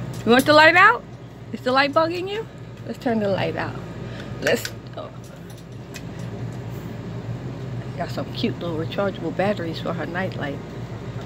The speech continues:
They plug into U S B to recharge. Yay! Okay.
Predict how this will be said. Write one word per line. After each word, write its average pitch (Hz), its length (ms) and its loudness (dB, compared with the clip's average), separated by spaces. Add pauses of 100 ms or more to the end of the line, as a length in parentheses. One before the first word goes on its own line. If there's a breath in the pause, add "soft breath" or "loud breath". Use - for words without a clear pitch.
(240)
They 160 120 -2
plug 175 280 0
into 175 240 -4
U 185 260 -2
S 175 220 -2
B 202 280 0 (500)
to - 120 -6
recharge. 160 640 -4 (1000 loud breath)
Yay! 523 420 2 (3000 loud breath)
Okay. 233 600 6